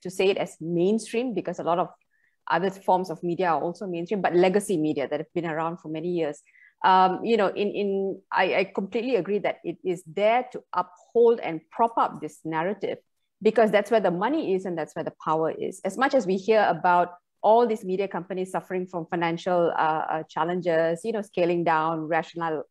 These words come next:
rationalizing their newsrooms, which is very, very unfortunate. But it is still the seat of money and power, uh, as far as media is concerned. And as much as we see,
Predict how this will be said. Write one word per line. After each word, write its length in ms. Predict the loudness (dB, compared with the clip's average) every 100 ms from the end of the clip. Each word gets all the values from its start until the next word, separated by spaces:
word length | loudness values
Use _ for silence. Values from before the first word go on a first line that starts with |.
| -6
rationalizing 800 | -2 -2 -4 -6 -6 -4 -4 -6 -10 _ _
their 140 | 0 2
newsrooms, 680 | 2 0 -2 -4 -4 -6
which 140 | -6 -4
is 100 | 0
very, 180 | 4 4
very 220 | 4 2
unfortunate. 680 | 0 -6 -4 -6 -4 -8 -8 _ _ _ _ 4
But 120 | 8
it 120 | 8
is 140 | 8
still 240 | 4 4 4
the 80 | 0
seat 240 | -2 -4
of 140 | -4 -6
money 240 | -4 -4
and 140 | -6 -6
power, 400 | -6 -4 -6 -10 -4
uh, 180 | -2 -2
as 120 | -6
far 160 | -4 -4
as 200 | -4 -6
media 280 | -4 -2 -4
is 120 | -6
concerned. 380 | -10 -6 -6 -4
And 180 | -6 -6
as 180 | -6 -4
much 360 | -2 2 4 4
as 200 | 2 0
we 80 | -8
see, 420 | -4 -2 -2